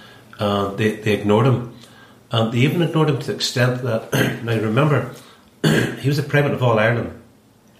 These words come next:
And he went one time to Stormont in Belfast to try and meet the government. They would not let him drive, they wouldn't let him take his car up the main thoroughfare of the road towards the government buildings.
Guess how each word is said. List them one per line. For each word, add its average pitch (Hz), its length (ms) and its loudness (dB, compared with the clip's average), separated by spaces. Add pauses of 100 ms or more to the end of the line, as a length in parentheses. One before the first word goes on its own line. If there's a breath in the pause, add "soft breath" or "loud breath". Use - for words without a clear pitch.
(960 loud breath)
And 120 80 0
he 117 60 4
went - 160 2
one 135 140 2
time 127 180 2
to 104 60 -4
Stormont 117 540 0 (140)
in 101 120 -10
Belfast 113 800 -4
to - 120 -14
try 110 160 -2
and 101 120 -4
meet 98 80 -8
the 98 60 -8
government. 127 420 -2 (1120 loud breath)
They 123 80 4
would 135 200 4
not 131 180 4
let 117 180 0
him 107 160 -2
drive, 107 720 0
they 104 60 -4
wouldn't 117 260 2
let 117 160 0
him - 140 -12
take 113 160 -6
his - 160 -4
car 107 500 0 (1600)
up - 220 -2
the 117 120 0
main 104 320 4 (600)
thoroughfare 113 580 2
of 101 140 -2
the 98 100 0
road 110 380 2 (240)
towards 101 260 -2
the 104 60 -2
government 101 340 0
buildings. 104 540 -4